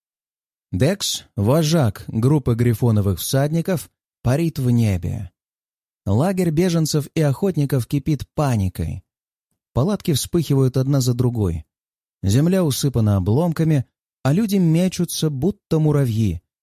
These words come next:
чей муравейник пнул гигант. Всадники сбрасывают взрыв-артефакты, и те летят вниз, превращая земной покой в пылающий ад. Декс наслаждается зрелищем.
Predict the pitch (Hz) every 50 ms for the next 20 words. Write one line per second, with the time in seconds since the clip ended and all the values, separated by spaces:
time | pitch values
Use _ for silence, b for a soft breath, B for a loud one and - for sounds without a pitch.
0 | _ _ - - - 156 123 117 113 113 117 117 151 190 180 131 101 92 - -
1 | - 120 131 160 160 147 135 131 131 127 123 113 95 82 80 80 - - - _
2 | _ _ _ _ _ _ _ _ _ _ _ _ _ _ _ _ _ _ _ _
3 | _ _ _ - - - 175 190 170 165 156 - 156 135 117 117 127 139 151 139
4 | - - 139 135 139 131 123 104 107 101 120 139 143 - 131 120 120 - 127 117
5 | - 120 98 85 - - - 80 82 - _ _ _ _ _ _ _ - - 120
6 | 98 - - 110 131 160 170 156 - _ _ _ _ _ - 101 107 139 160 -
7 | 220 202 - 156 139 139 143 143 143 135 - - - _ _ _ _ _ - 123
8 | 135 151 147 151 143 123 - - 160 156 139 123 110 101 110 120 123 127 117 104
9 | - 110 101 - - 165 180 123 87 78 - _ _ _ _ - - - - 135
10 | 143 170 185 180 170 147 127 - - 151 - _ _ - - 120 95 95 - _
11 | _ - - - _ _ _ _ _ _ _ _ _ _ _ _ _ _ _ _
12 | _ _ _ _ _ _ _ _ _ _ _ _ _ _ _ _ _ _ _ -
13 | - 98 123 175 180 - - - - - - 165 170 170 143 - 160 160 156 139
14 | 139 165 170 143 117 101 - - 107 95 90 110 104 104 95 87 85 - - -
15 | 87 87 87